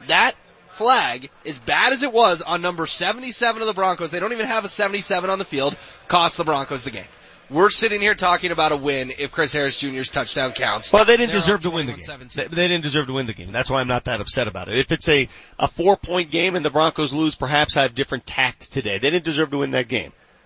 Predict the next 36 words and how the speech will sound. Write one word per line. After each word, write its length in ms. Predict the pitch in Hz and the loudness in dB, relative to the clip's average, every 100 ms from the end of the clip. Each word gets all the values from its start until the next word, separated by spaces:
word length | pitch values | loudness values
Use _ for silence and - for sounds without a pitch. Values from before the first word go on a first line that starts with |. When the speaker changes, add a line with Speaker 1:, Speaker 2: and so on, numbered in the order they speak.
| _ _ | _ _
Speaker 2:
They 100 | 143 | 4
didn't 160 | 160 185 | 6 4
score 580 | - - 196 185 - - _ _ _ _ | 2 4 6 4 2 -4 _ _ _ _
in 100 | 139 | -8
the 60 | 135 | -4
second 300 | - 135 131 | -2 0 -2
half 280 | 107 - - | -2 -8 -8
when 120 | 123 | -2
they 60 | 135 | 0
had 100 | 135 | -2
many 400 | 139 147 175 170 | -4 0 2 4
opportunities 640 | 147 139 165 151 113 104 | 2 0 0 0 -4 -8
to 80 | 92 | -4
score. 340 | - - 82 - _ _ _ _ - | -4 -4 -10 -14 _ _ _ _ -10
So, 420 | - 139 135 139 _ _ _ | 2 4 4 2 _ _ _
deserving 580 | 135 143 185 202 190 180 | -4 2 4 4 2 2
and 140 | 156 127 | 0 0
Speaker 1:
Okay, 140 | 165 151 | -2 2
but 60 | |
Speaker 2:
doing 280 | 175 185 175 | 4 4 4
Speaker 1:
did 40 | |
they, 40 | 151 | 2
Speaker 2:
are 100 | 139 | 0
two 100 | - | 0
Speaker 1:
did 40 | 160 | 0
they 20 | 147 | 0
Speaker 2:
different 140 | 131 | -2
things. 120 | - 151 | -2 -2
Speaker 1:
deserve 320 | 175 190 160 | -4 -4 -8
to 100 | 175 | -10
win 160 | 175 | -8
the 80 | 165 | -8
Raiders 360 | 139 147 170 165 | -8 -8 -10 -8
game? 260 | 185 202 220 _ _ _ _ _ _ _ _ _ _ - | -6 -6 -10 _ _ _ _ _ _ _ _ _ _ 2
Speaker 2:
Listen. 280 | 240 - | 2 4
Speaker 1:
No, 140 | 165 | -2